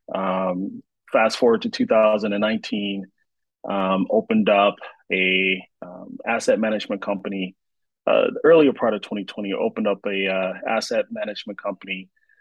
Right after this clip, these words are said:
um, called Center Block Asset Management, focused primarily on utilizing smart contracts for digital assets. Um, that company, uh, metamorphed into,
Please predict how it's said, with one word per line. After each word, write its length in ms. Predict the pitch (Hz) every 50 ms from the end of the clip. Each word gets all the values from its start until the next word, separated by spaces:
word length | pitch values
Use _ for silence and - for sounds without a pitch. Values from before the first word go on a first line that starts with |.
| _ - - - - -
um, 180 | 95 95 92
called 240 | 92 - 104 98 92
Center 180 | - - 117 107
Block 280 | 95 110 104 101 -
Asset 280 | 104 101 - - 101 107
Management, 520 | 117 127 135 131 120 - - 120 113 -
focused 720 | - 117 107 - _ 107 104 104 98 95 - - - - _ 277 - - - -
primarily 560 | - 113 107 117 123 123 123 120 113 113 110 - -
on 500 | 110 104 101 101 101 98 101 101 107 110
utilizing 720 | 113 117 123 113 110 107 107 107 107 92 92 101 101 95
smart 280 | - - - 101 95 - - -
contracts 440 | - 95 95 - - 98 95 95 -
for 100 | - 95
digital 400 | 90 101 95 92 92 92 92 90
assets. 640 | 92 95 92 - - 95 95 92 - - - - - _ _ _ _ _ - - - - - - _ -
Um, 540 | 101 104 107 107 104 101 104 101 101 101 - - - - - -
that 380 | 120 107 110 120 120 113 -
company, 600 | - 127 120 113 - 113 117 110 113 110 104 - _ _ _ _ -
uh, 220 | 104 101 101 101
metamorphed 640 | 101 104 110 110 107 107 107 107 107 104 - - 113
into, 600 | 104 95 - - - - 110 101 101 98 95